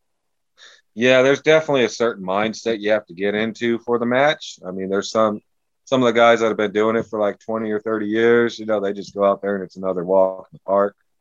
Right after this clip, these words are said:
But, you know, then there's guys like, uh,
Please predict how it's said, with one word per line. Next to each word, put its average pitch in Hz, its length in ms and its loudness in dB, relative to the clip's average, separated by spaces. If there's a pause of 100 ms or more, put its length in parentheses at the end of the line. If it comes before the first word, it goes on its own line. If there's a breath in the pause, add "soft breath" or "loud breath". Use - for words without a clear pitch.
(580)
But, 92 200 -4
you 98 100 -6
know, 92 260 0
then 98 140 0
there's 95 320 -2
guys 95 420 0
like, 92 260 -4
uh, 90 300 -4